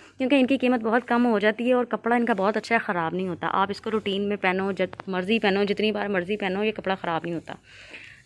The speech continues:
ये है सात हज़ार सात सौ नब्बे और इसका दुपट्टा देखें कितना प्यारा है, प्रिंटेड लॉन का, साथ में स्ट्रेट इसका ट्राउजर्स है। जो इनकी अनस्टिच कलेक्शन है, उसके ऊपर भी सेल है, लेकिन वो ट्वेंटी फ़ाइव परसेंट ऑफ है।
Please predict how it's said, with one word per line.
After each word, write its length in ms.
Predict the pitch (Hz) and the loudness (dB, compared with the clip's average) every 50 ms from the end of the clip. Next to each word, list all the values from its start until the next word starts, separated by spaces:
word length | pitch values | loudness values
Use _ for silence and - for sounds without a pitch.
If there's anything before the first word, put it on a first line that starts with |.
| _ - | _ 2
ये 160 | 226 240 254 | 4 6 6
है 200 | 233 247 240 240 240 | 6 6 4 2 2
सात 300 | - 220 202 208 220 - | 2 2 2 2 2 2
हज़ार 200 | 214 220 202 202 | 0 0 0 0
सात 180 | - 214 185 185 | 0 -2 -4 -2
सौ 100 | - 220 | -2 -2
नब्बे 320 | 208 196 175 165 202 247 | -2 -2 -2 0 0 0
और 140 | 277 262 233 | 2 2 0
इसका 180 | 214 - - 202 | 0 -2 -4 -6
दुपट्टा 300 | 190 185 180 185 - 175 | -4 -4 -4 -2 -2 -2
देखें 180 | 175 175 185 180 | -2 -2 -4 -8
कितना 240 | - - - 170 160 | -10 -10 -12 -12 -10
प्यारा 280 | - 170 151 147 147 | -8 -8 -8 -8 -10
है, 80 | - - - _ _ _ - - - - _ _ _ _ _ _ _ _ _ - - | -12 -14 -18 _ _ _ -20 -20 -20 -20 _ _ _ _ _ _ _ _ _ -8 0
प्रिंटेड 300 | 196 196 190 185 208 196 | 2 2 2 2 2 2
लॉन 240 | 202 180 165 165 165 | 2 2 0 0 0
का, 120 | - 208 | -2 -4
साथ 220 | 208 - 185 165 156 | -2 -2 -2 -2 -2
में 160 | 175 180 226 - - - - - - - - - | -2 -4 -4 -6 -8 -14 -16 -16 -16 -18 -18 -14
स्ट्रेट 360 | - - - - 254 254 247 226 | -12 0 4 4 4 6 4 2
इसका 280 | 233 - - 220 220 247 | -2 -2 -2 -2 -2 -2
ट्राउजर्स 480 | - - 202 180 156 160 165 156 156 - | -2 -2 -2 -2 0 -2 -6 -8 -8 -12
है। 80 | - 190 - _ _ _ _ _ _ _ _ _ _ _ _ _ _ _ _ _ _ _ _ _ _ _ _ _ _ _ - - - - - - - - - - - - - - - - | -16 -16 -20 _ _ _ _ _ _ _ _ _ _ _ _ _ _ _ _ _ _ _ _ _ _ _ _ _ _ _ -20 -20 -20 -20 -20 -20 -20 -20 -20 -20 -20 -20 -20 -20 -8 2
जो 80 | - 277 | 4 4
इनकी 160 | 269 247 294 | 6 6 6
अनस्टिच 300 | 294 262 262 - 294 285 | 6 6 6 2 -2 -2
कलेक्शन 300 | - 285 262 254 - 285 | 2 2 2 4 4 4
है, 80 | 302 311 | 4 4
उसके 200 | 277 - - 254 | 2 2 2 2
ऊपर 260 | 247 240 - 240 226 233 | 2 2 4 2 2 2
भी 160 | 220 262 262 | 2 0 0
सेल 240 | 247 - 220 208 226 | 2 4 4 6 6
है, 60 | 262 | 6
लेकिन 200 | 269 240 - 233 | 6 6 6 4
वो 80 | 233 247 | 4 2
ट्वेंटी 260 | 247 240 214 196 - 247 | 2 2 0 0 0 -2
फ़ाइव 300 | - - - 220 196 190 | -4 0 2 4 4 4
परसेंट 320 | - 180 185 - 196 190 175 | 2 -4 -6 -4 -4 -2 -2
ऑफ 220 | 160 156 - - | -2 -2 -4 -8
है। 80 | - | -14